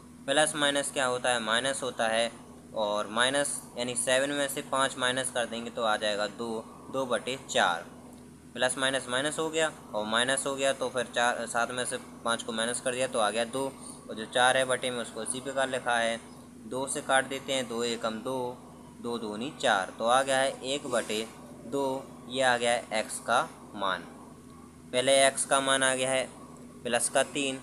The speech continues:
फिर एक्स का मान आ गया है वन बटे टू, ये भी plus का है। Question number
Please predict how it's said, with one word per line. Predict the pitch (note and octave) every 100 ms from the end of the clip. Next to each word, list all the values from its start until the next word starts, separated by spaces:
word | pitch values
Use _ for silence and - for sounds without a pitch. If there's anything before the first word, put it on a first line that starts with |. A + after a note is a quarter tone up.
| - - - -
फिर | C3 B2+
एक्स | B2 A#2 A2+ G#2+ - A#2 C3+ -
का | C3+ B2+
मान | B2 B2
आ | A#2
गया | A#2
है | B2
वन | A2 A2+
बटे | A2 G#2 E3 F#3 - - - - C3+
टू, | A2 F#2+
ये | G#2+
भी | A#2 C#3
plus | A2+ G2+ -
का | F#2
है। | F2 E2+ E2 - - - - - -
Question | C3+ B2+ C#3+
number | C3+ C3 B2+